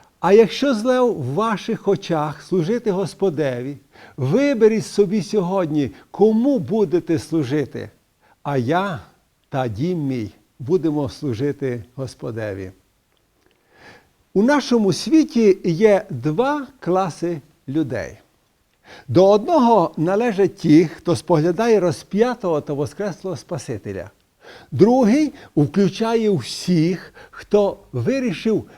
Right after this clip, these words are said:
відвести погляд від Христа і піддатися сатанинському впливу. Цей клас намагається поставити камені спотикання перед Божими дітьми,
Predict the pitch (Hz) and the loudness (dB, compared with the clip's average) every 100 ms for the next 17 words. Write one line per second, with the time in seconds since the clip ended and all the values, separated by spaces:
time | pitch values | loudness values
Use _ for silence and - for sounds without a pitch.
0 | _ 123 208 185 262 262 151 - 196 - | _ -2 0 2 2 2 -2 -2 -2 0
1 | 240 214 170 156 - - 202 - - 196 | -2 0 2 0 -2 -4 -4 -4 -4 -2
2 | 170 - - 147 135 147 - - - 262 | -2 -4 -6 -6 -6 -14 -20 -20 -2 2
3 | 254 262 - 220 135 123 175 240 254 - | 2 0 2 2 2 -2 -2 -2 -4 -2
4 | 269 - 269 196 202 190 185 190 233 190 | -2 -2 -4 -2 -2 0 0 0 -2 -4
5 | - 220 226 202 170 131 104 110 _ _ | -6 -4 -4 -2 -4 -2 -4 -12 _ _
6 | _ _ _ - - - 190 269 311 - | _ _ _ -20 -20 -2 2 4 2 0
7 | 135 120 175 - 139 156 123 117 127 143 | -2 -2 -4 -6 -6 -4 -2 0 0 0
8 | - 196 196 147 - - 269 240 208 165 | 2 0 0 -4 -4 -2 0 0 -2 -4
9 | - - 269 247 208 190 - - 170 185 | -6 -2 0 0 0 -2 -4 -4 0 0
10 | 180 302 302 254 233 - 208 185 151 269 | 0 0 0 0 -2 0 0 0 0 -4
11 | 214 220 190 156 160 139 220 294 294 190 | -2 -2 -4 -2 -4 -4 -4 -2 -2 -2